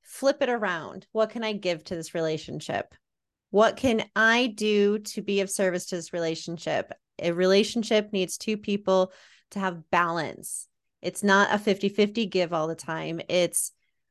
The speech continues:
what, what can I present to this person that they're gonna like, that's gonna give meaning and quality to their life? Because if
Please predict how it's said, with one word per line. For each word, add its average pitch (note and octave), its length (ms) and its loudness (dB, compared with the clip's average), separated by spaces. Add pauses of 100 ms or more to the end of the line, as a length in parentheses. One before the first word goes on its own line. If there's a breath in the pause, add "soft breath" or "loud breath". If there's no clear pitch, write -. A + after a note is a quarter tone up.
what, G3+ 360 4 (400)
what G3+ 580 -2
can C4 180 -6
I A3 200 -4
present G#3+ 420 -4
to G#3+ 80 -8
this F#3+ 220 -2
person G#3+ 760 -2 (500)
that G#3 140 2
they're A#3 120 2
gonna B3+ 180 2
like, G#3 720 -2 (120)
that's G#3 220 2
gonna A3+ 400 0 (380 loud breath)
give A#3 380 4
meaning A#3 440 0
and G3+ 160 -2
quality G#3+ 540 0
to G#3 160 -8
their G3 240 0
life? - 360 -8 (460)
Because G#3 340 -2
if G#3+ 160 -2